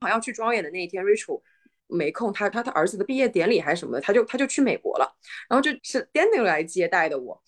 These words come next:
然后其实 Daniel 做了很多翡翠庄园品控的工作，其实他是发现龟下的那一个人啊。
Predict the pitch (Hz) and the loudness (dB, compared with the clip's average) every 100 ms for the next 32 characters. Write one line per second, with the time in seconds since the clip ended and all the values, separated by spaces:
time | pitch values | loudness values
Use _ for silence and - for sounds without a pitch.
0 | - 220 294 370 294 285 302 196 - 254 | -20 -6 -4 -4 -4 -4 -2 -4 -2 -2
1 | 208 - - 156 143 208 214 190 - 165 | -2 -4 -6 -6 0 2 2 0 -4 -4
2 | 160 160 175 - - 294 233 135 131 131 | -4 -4 -4 -6 -4 -2 -2 -2 -4 -4
3 | 147 - - - 320 - 247 247 233 _ | -4 -4 -6 -4 -4 -4 -4 -4 -8 _
4 | _ - 220 220 226 196 160 185 180 190 | _ -6 -2 0 -2 -4 -2 0 2 2
5 | 180 143 160 143 143 98 76 - | -2 -2 -4 -2 -2 -4 -6 -10